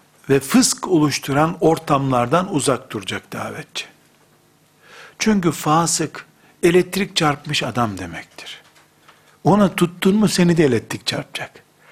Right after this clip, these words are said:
Fasığın kendi geleceğinden umudu yok. Moralsiz adamdır. Fasık kime diyoruz?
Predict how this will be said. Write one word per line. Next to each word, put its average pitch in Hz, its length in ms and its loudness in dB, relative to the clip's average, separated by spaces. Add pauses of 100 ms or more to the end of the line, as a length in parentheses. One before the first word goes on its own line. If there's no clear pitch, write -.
(260)
Fasığın 196 560 2
kendi 190 420 0
geleceğinden 165 680 2
umudu 131 420 -4
yok. - 360 -12 (520)
Moralsiz 160 580 2
adamdır. 113 580 -4 (960)
Fasık 196 460 0
kime 220 280 2
diyoruz? 147 440 0